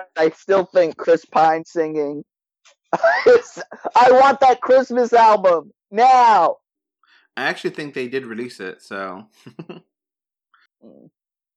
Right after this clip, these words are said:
Speaker 1: Well, there's, like, an Electric Company kind of thingamabob album from years ago, but it's not any good.
Speaker 2: So that's basically the whole story. Um, you know,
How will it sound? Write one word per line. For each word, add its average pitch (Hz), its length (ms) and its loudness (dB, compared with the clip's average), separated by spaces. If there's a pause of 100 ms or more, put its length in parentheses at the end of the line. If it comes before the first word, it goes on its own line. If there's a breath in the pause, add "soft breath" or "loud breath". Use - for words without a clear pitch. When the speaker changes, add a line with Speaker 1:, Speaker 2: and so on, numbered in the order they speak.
(380)
Speaker 1:
Well, 185 140 -4
there's, 202 240 0
like, 190 220 0
an 170 100 -4
Electric 170 540 -2
Company 156 680 -8
kind 139 300 -6
of 127 200 -10 (280)
thingamabob 123 880 -2 (400)
album 135 480 -2
from 117 380 -10
years 147 380 -2
ago, 131 480 2
but 117 180 0
it's 123 220 -8
not 139 300 -2 (680)
any 131 180 -6
good. 110 460 0 (500)
Speaker 2:
So 135 560 -10
that's 156 240 -6
basically 151 380 -10
the 123 180 -10
whole 117 240 -14
story. 95 540 -14 (420)
Um, 107 420 -12
you 127 120 -18
know, 107 420 -10